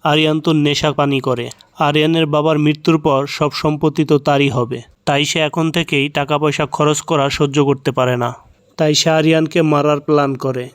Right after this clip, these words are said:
পরের সিনে দেখতে পাই আরিয়ান নিতুকে নিয়ে পার্কিং লট দিয়ে যাচ্ছিল। তখন সে বুঝতে পারে তাদের আশেপাশে কেউ আছে, তাকে আক্রমণ করতে চাচ্ছে।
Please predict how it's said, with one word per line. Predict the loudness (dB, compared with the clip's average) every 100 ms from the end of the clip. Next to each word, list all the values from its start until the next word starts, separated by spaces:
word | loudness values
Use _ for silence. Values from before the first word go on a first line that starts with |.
| _ _ -2
পরের | 2 2
সিনে | 0 0 2
দেখতে | 2 0 0
পাই | 0 2 0 -2 -6
আরিয়ান | -2 2 2 4
নিতুকে | 2 2 2 2
নিয়ে | 2 2 0
পার্কিং | -2 -2 0 2
লট | 4 2
দিয়ে | 2 2 4
যাচ্ছিল। | 2 0 -2 -2 -2 -8 _ -2
তখন | -2 0 0
সে | 0
বুঝতে | -2 0 -2 -2 0
পারে | 2 2 0
তাদের | -2 -2 2 0
আশেপাশে | 0 -2 -2 -2 -2
কেউ | 2 2
আছে, | 4 2 -2 -4 -10 _ _
তাকে | -4 -4 -2
আক্রমণ | -4 0 0 2
করতে | 0 -2 0 -2
চাচ্ছে। | -2 -4 -6 -6